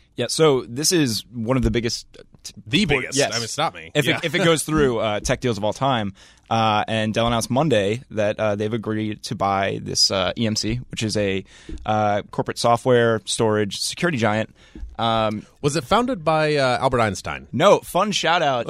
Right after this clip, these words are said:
Speaker 1: to my alma mater.
Speaker 2: <laughs>
Speaker 1: Uh, the two, two of the founders, uh, Egan and Marino, both Northeastern University grads up in Boston.
Speaker 2: Unbelievable.
Speaker 1: Yeah.
Speaker 2: And it is a throwback to E M C squared, right?
Speaker 1: Yes.
Speaker 2: Yeah. Okay.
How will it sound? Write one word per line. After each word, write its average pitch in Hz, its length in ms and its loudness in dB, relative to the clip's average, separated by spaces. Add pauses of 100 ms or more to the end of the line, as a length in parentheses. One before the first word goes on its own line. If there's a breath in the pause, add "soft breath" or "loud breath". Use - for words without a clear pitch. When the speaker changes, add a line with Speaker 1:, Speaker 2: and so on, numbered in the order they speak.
(100)
Speaker 1:
to 208 120 2
my 160 220 4
alma 151 280 4
mater. 139 320 4
Speaker 2:
<laughs> 120 160 4
Speaker 1:
Uh, 123 560 2 (140)
the 123 140 -6
two, 160 320 2
two - 120 -2
of - 40 0
the 127 40 -2
founders, 131 520 2 (260 soft breath)
uh, 107 300 2
Egan 135 420 2
and 110 160 -2
Marino, 113 540 0
both 113 360 0
Northeastern 110 720 -2
University 104 460 -2
grads 135 300 2
up - 100 -6
in 113 80 0
Boston. - 340 0
Speaker 2:
Unbelievable. 85 720 -4
Speaker 1:
Yeah. 98 120 -2
Speaker 2:
And 185 80 2
it 196 100 6
is 185 140 2
a 156 60 -4
throwback 123 440 2
to 113 100 -10
E 120 80 0
M 101 120 -2
C - 160 -6
squared, 73 520 -4
right? 90 360 -2
Speaker 1:
Yes. 131 220 0
Speaker 2:
Yeah. 78 260 -6
Okay. 87 260 -6